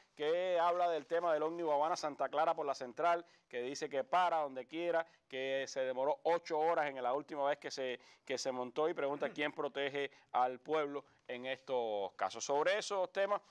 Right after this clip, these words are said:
pues quiero hablar con el director general de la empresa de ómnibus nacionales, el compañero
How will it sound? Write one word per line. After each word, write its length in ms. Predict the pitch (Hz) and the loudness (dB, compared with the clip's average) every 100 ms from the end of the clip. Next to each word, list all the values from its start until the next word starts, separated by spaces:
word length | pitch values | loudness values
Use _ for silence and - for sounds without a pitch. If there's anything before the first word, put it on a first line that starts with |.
| - - | -20 -2
pues 260 | 139 156 - | 0 0 0
quiero 260 | 151 147 143 | -2 2 2
hablar 320 | 139 151 117 - _ | 4 2 0 -10 _
con 240 | - 131 | -4 0
el 100 | 147 | 0
director 480 | 127 120 - 131 135 | -2 -4 0 2 2
general 420 | - 131 127 135 - _ | -2 -2 2 0 -2 _
de 140 | - 165 | -4 0
la 40 | |
empresa 420 | 127 127 131 143 | 0 0 0 2
de 120 | 120 120 | 0 0
ómnibus 340 | 131 131 123 | -4 -6 -4
nacionales, 540 | 120 - 120 160 185 | -4 -4 0 2 2
el 80 | 131 | 0
compañero 640 | 117 117 117 123 123 120 | -4 -8 -6 -2 0 0